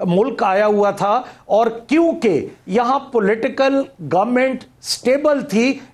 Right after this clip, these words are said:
इसलिए आईएमएफ़ ने वो बातें नहीं की जो ये नॉन स्टेबल गव-, अभी आप ये देखें कि एक सौ पच्चीस एमएनएज़ चले जाएं, पंजाब चला जाए जो कि सिक्सटी थ्री, सिक्सटी फ़ोर percent of the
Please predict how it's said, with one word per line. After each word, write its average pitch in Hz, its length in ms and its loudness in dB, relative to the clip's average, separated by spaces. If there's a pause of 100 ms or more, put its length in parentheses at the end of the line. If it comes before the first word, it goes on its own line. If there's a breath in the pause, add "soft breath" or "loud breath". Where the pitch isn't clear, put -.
इसलिए 262 400 2
आईएमएफ़ 233 800 0
ने 240 140 0
वो 220 260 2
बातें 226 360 0
नहीं 226 240 0
की 247 320 0 (220 loud breath)
जो 240 180 2
ये 269 160 2
नॉन 233 380 2
स्टेबल 254 440 -2
गव-, 247 220 -2 (240 loud breath)
अभी 302 200 2
आप 285 160 2
ये 247 200 2
देखें 240 480 0
कि - 600 -2
एक 277 100 -4
सौ 277 160 0
पच्चीस 262 600 -2
एमएनएज़ 262 540 0
चले 226 300 2
जाएं, 151 300 -2 (300 loud breath)
पंजाब 247 460 0
चला 233 280 2
जाए 208 240 0
जो 190 180 2
कि 254 240 0
सिक्सटी - 520 -2
थ्री, 254 400 0
सिक्सटी 254 420 -2
फ़ोर 262 420 2
percent 254 300 0
of 240 120 0
the 233 160 0